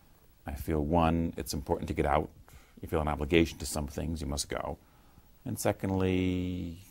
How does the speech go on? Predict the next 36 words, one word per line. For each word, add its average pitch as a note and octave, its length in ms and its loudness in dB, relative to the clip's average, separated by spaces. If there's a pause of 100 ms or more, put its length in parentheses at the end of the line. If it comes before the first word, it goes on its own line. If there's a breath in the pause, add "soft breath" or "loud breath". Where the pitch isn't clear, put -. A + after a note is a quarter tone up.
it's - 380 -8
important F#2 460 -6
to F#2 60 -4
learn F2+ 540 2
and E2+ 160 -4
get E2+ 140 -6
the - 60 -16
feel F2 240 2
for - 100 -10
the E2+ 80 -4
community E2+ 400 -4
and E2 220 -2
the D#2+ 40 -4
groups E2 360 -2
that E2 100 -4
are E2 120 -4
out F#2+ 200 -4
there. E2+ 240 -4 (720 soft breath)
And F2 720 -4
the E2+ 60 -8
feedback, E2+ 580 -4 (460)
uh, F2+ 680 -8 (360)
that E2 260 -6
I G2 200 0
get D#2+ 260 -4 (720 soft breath)
is F2 120 -6
important E2 520 -6
politically E2+ 440 4
for G2+ 160 -8
help D2+ 260 0 (100)
for - 140 -4
the C#2+ 60 2
re-election, D#2 480 2
but - 100 -4
more G#2 120 -2
importantly, F#2+ 520 0